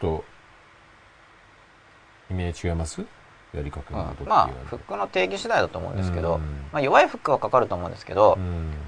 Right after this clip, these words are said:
Speaker 2: まあ、フックっていうか結構プレッシャー。基本的にはプレッシャーっていう、ストレスとかプレッシャー、
Speaker 1: ほら、
Speaker 2: 押されてる感じ、心が。
Speaker 1: そのフックは、
Speaker 2: うん。
Speaker 1: 自分が出してるフックって感じですかね。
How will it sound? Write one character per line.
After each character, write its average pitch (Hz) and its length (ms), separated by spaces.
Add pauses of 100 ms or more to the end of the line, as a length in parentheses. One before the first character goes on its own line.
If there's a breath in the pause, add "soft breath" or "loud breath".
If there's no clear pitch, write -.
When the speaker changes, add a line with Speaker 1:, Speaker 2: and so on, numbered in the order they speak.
(100)
Speaker 2:
ま 156 80
あ、 - 20
フ 151 60
ッ - 60
ク 214 140
っ - 20
て 294 100
い - 20
う - 40
か 139 80
結 156 140
構 - 60
プ - 120
レ 139 80
ッ - 20
シ - 160
ャ 52 120
ー。 - 40 (880)
基 - 40
本 180 100
的 214 80
に - 40
は 104 60
プ 110 100
レ 110 60
ッ - 20
シ - 160
ャ 110 40
ー - 20
っ - 40
て - 200
い - 60
う、 - 60 (300)
ス - 80
ト 95 80
レ - 80
ス - 80
と - 80
か - 180
プ - 60
レ 85 80
ッ - 20
シ - 160
ャ - 60
ー、 - 60 (120)
Speaker 1:
ほ 143 100
ら、 104 100 (140)
Speaker 2:
押 95 100
さ 107 180
れ 101 80
て 92 140
る 82 100
感 - 200
じ、 69 80
心 - 300
が。 - 120 (300)
Speaker 1:
そ 175 160
の 214 120
フ 285 120
ッ 285 40
ク - 160
は、 92 120
Speaker 2:
う 95 40
ん。 - 80 (720)
Speaker 1:
自 147 180
分 220 360
が 220 160
出 214 160
し - 80
て 117 120
る 90 100
フ - 180
ッ 98 40
ク - 160
っ - 40
て 82 100
感 80 120
じ 78 80
で - 20
す - 80
か 80 80
ね。 87 200